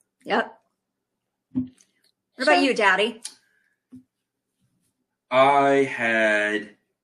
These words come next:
Speaker 3: I Spy Tree, and what I mean by that is the two moose were riding around on this woolly mammoth,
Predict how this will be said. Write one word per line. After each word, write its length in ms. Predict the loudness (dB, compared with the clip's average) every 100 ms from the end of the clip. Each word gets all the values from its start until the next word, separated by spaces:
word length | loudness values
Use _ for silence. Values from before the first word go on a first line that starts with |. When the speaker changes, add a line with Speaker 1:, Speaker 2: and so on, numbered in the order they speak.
| _
Speaker 3:
I 220 | -6 -4
Spy 480 | -4 -6 -4 -4 -6
Tree, 520 | -8 -8 -6 -8 -10 -18 _ _ _ _ _ -12
and 280 | -10 -10
what 120 | -8 -8
I 60 |
mean 200 | -8 -8
by 140 | -8 -6
that 200 | -8 -10
is 360 | -12 -14 -16 -20
the 80 |
two 220 | -14 -12 -8
moose 760 | -4 -4 -2 -4 -4 -6 -10 _ _ _ _ _ _ _ -12
were 420 | -4 -2 -2 -2
riding 380 | 0 0 -2 -6
around 380 | -6 -4 -4
on 160 | -8 -12
this 200 | -14 -16
woolly 260 | -14 -14 -12
mammoth, 560 | -12 -10 -12 -14 -20